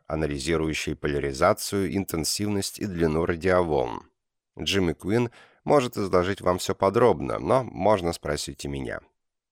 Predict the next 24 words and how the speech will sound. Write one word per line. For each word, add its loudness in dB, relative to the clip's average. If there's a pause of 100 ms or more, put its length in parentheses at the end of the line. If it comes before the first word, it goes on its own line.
(460)
Прежде 0
чем -6
войти -6
внутрь, -4 (360)
Джордж 0
повернулся 0
к -12
Софии. -8 (960)
«Вам 2
уже -2
случалось -2
работать -4
с -8
чем-то -4
подобным 0
такой -4
системе?» -8 (1200)
«Нет», — 2 (120)
ответила -4
она, -4
поежившись -4
и -4
укорив -4
себя, 0